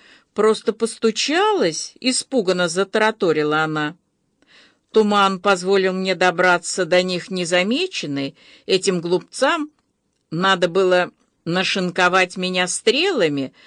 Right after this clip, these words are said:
но на карауле стоял какой-то юнец. Он открыл дверь, а может, уже наглотался к тому моменту тумана или слишком пристально глядел во мглу за окнами. У этого тумана есть особенность.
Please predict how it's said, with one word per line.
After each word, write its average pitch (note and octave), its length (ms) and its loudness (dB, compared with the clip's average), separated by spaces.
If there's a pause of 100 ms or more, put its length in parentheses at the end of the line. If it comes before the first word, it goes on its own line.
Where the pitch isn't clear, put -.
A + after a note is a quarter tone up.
(180)
но C#4+ 260 2
на D4+ 160 0
карауле D4 560 2
стоял C4+ 680 0 (240)
какой-то D#4 460 -2
юнец. C4 680 -4 (200)
Он F4+ 180 -2
открыл F#3 400 0
дверь, C4 460 -4 (800)
а A#3 140 0
может, C#4 320 0
уже G3 220 2
наглотался F3+ 840 2
к - 80 -18
тому B3+ 320 2
моменту B3 560 2
тумана A#3 640 -2 (300)
или G3+ 220 0
слишком G#3 480 0
пристально F#3 580 -2
глядел F3+ 500 2
во F3+ 200 2
мглу F3 420 0
за D#3+ 200 0
окнами. A#3+ 720 2 (540)
У F3+ 140 -2
этого A#3 380 4
тумана G#3+ 720 0
есть F3+ 440 -6
особенность. D#3 960 -4